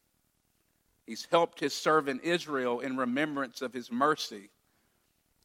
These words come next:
as he spoke to our fathers, to Abraham, and to his offspring forever."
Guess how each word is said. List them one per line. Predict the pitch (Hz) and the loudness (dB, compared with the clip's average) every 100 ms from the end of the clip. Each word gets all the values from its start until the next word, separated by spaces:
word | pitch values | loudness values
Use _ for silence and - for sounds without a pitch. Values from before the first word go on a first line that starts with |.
| - | -6
as | 123 | -4
he | 139 | -2
spoke | 123 - 160 165 - | -4 4 6 6 4
to | 156 | 4
our | 139 | 4
fathers, | - 160 165 156 131 - | 8 10 12 10 4 0
to | 131 127 | -2 4
Abraham, | 165 156 139 135 127 | 4 4 2 4 2
and | 127 - | 0 -2
to | |
his | 147 147 | 0 6
offspring | 156 170 - - 147 135 | 8 8 4 -4 -2 -2
forever." | - 135 160 170 143 123 | -2 2 6 6 4 -2